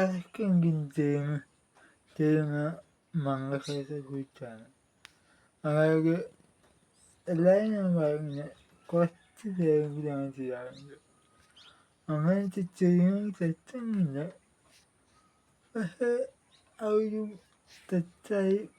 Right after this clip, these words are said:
മാറാറുണ്ട് പലപ്പോഴും. അതായത്, ആ, നമ്മൾ ഒരാളെ, ആ, സ്നേഹിക്കുകയാണ് അല്ലെങ്കിൽ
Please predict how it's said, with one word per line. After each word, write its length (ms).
മാറാറുണ്ട് 760
പലപ്പോഴും. 840
അതായത്, 500
ആ, 320
നമ്മൾ 500
ഒരാളെ, 920
ആ, 400
സ്നേഹിക്കുകയാണ് 960
അല്ലെങ്കിൽ 480